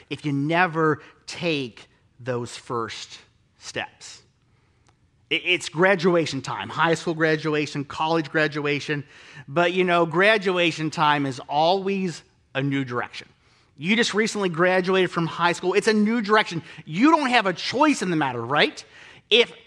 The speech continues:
come, you know, uh, late August, September, you show back up at your school, uh, you walk back into your homeroom, it's just gonna be, like, awkward, right? Because you don't belong there anymore.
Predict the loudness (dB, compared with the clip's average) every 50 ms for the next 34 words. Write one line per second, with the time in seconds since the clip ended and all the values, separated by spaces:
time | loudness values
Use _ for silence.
0 | _ 0 4 4 6 6 4 2 0 0 2 4 4 6 6 6 6 6 6 6
1 | 6 6 4 4 4 4 4 4 6 6 6 6 6 6 4 2 -2 -2 -2 -4
2 | 0 2 2 2 4 4 4 4 4 2 0 -8 -20 -20 -18 -10 -4 0 2 2
3 | 2 2 2 2 4 4 4 2 4 2 0 0 0 -2 -2 -2 -2 -2 2 4
4 | 6 8 8 6 4 2 -4 -12 -20 _ _ _ _ _ _ -12 2 4 6 6
5 | 6 4 0 2 4 4 4 4 4 4 2 2 2 2 2 2 2 2 2 0
6 | 2 2 2 2 4 4 4 4 4 4 4 4 4 4 2 0 -4 -12 -20 -6
7 | _ 2 2 2 2 0 -4 -4 -2 0 0 2 4 4 4 4 2 0 -2 2
8 | 4 6 6 6 4 2 0 -4 -4 -2 0 2 2 0 0 -2 0 2 2 2
9 | 2 0 -4 -2 0 0 2 2 2 0 -2 2 4 4 4 4 0 0 0 0
10 | 2 2 0 2 4 4 4 4 4 4 4 4 4 4 2 2 4 4 4 4
11 | 2